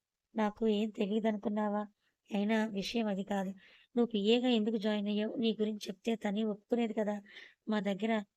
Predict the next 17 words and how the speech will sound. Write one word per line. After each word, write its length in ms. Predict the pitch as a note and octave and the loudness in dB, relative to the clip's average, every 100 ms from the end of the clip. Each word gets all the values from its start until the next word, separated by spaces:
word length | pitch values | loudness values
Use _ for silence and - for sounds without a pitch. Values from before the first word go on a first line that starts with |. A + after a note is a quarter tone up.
| _ _ - | _ _ 0
పెళ్ళైన 340 | G#3 A#3 B3 | 2 2 2
విషయం 300 | A#3 G#3+ A#3 | 0 0 0
ఎందుకు 260 | A3 F#3 A3 | 0 -2 -2
దాచావు? 420 | G#3+ G#3 G#3+ G#3+ - _ _ - | 0 -2 -2 -6 -8 _ _ -6
అది 220 | G#3+ A3 G#3+ A3 | 0 2 2 0
మోసం 340 | G#3 G3+ A#3+ | -2 -2 -2
కాదా?" 320 | A3+ G3+ F#3 G3+ C#4 | -2 -2 -2 -4 -2
అని 180 | G#3+ G3+ | -2 -2
అంది. 240 | F3+ F#3+ G3 _ _ _ | -2 -6 -8 _ _ _
"ఒప్పుకోవడం 500 | G#3+ G#3 - B3 A3+ A3 | -8 -8 -4 0 0 -2
కాదు, 320 | G#3 G3 G3+ - | -2 -2 -4 -6
తన 160 | - G#3+ | -4 -4
దగ్గరికి 400 | G3 F3+ A3 A3 | -4 -4 -4 -4
కూడా 180 | A#3 A3 | -6 -4
నన్ను 260 | G3+ G3+ A#3+ A#3+ - - _ - | -2 -2 -2 -4 -12 -20 _ -4
రానిచ్చేదే 600 | G#3 G#3 A#3 - G#3+ A3+ | -2 0 -2 -2 -2 -2
కాదు. 300 | A3 G3+ | -2 -2